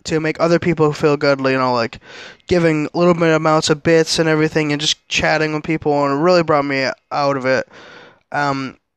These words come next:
and then once I started getting out of it, I was like, "You know what? I've got to, like, return the favor." So I started streaming, um,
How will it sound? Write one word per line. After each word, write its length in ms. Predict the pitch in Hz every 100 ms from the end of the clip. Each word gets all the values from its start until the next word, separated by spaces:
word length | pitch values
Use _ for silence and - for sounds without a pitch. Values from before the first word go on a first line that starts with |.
| -
and 140 | 160
then 300 | 175 175 175
once 180 | 165 180
I 40 | 180
started 260 | 180 165
getting 200 | 160 156
out 160 | 165 175
of 100 | 160
it, 160 | 147
I 100 | -
was 200 | 147 147
like, 160 | 147 143
"You 80 | 147
know 80 | 156
what? 300 | 151 151 - _ _ - - - -
I've 240 | 165 160
got 440 | - 156 156 - -
to, 260 | - 156 147
like, 360 | 131 123 - - _ _ _ _ _ _
return 340 | 156 - 175 165
the 80 |
favor." 540 | 151 165 156 123 120 - - - -
So 160 | - 165
I 60 |
started 320 | 165 - 180 180
streaming, 600 | - 185 190 170 151 135 _ _ _
um, 420 | 139 143 135 131